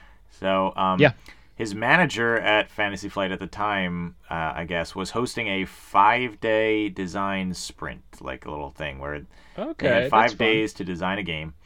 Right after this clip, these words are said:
Speaker 1: So he
Speaker 2: Yeah.
Speaker 1: pitched this idea and designed a prototype in five days. And it got chosen to get the full publish. So,
Speaker 2: Wow.
Speaker 1: um,
Speaker 2: Wow.
Speaker 1: yeah, so he said, so his other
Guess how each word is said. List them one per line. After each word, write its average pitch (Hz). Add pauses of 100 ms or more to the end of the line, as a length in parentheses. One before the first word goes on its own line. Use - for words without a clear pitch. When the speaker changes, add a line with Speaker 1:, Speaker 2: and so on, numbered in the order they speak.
(320)
Speaker 1:
So 95
he 107
Speaker 2:
Yeah. -
Speaker 1:
pitched -
this 131
idea 87
and 87
designed 95
a 98
prototype 87
in 80
five 78
days. 62 (520)
And 85
it 92
got 90
chosen 117
to 90
get 90
the 95
full 104
publish. 120 (120)
So, 80
Speaker 2:
Wow. 123 (500)
Speaker 1:
um, 87
Speaker 2:
Wow. 123 (360)
Speaker 1:
yeah, 107
so -
he 117
said, 143
so 131
his 123
other 175